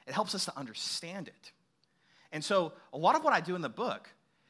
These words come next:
i-, is not just a focus on American nationalism. And some people, that disappoints them.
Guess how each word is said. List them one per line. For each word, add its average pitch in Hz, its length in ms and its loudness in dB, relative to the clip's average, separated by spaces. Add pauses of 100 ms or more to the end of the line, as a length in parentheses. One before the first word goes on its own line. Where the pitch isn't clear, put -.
(140)
i-, 160 60 -2
is 170 220 -4
not 226 200 2
just 208 220 -2
a 180 60 0
focus 185 460 -2
on 143 120 -2
American 135 480 -4
nationalism. 117 600 -8 (460)
And 165 120 -12
some 320 140 -2
people, 220 280 -6
that 175 240 0
disappoints 190 520 -8
them. 80 120 -16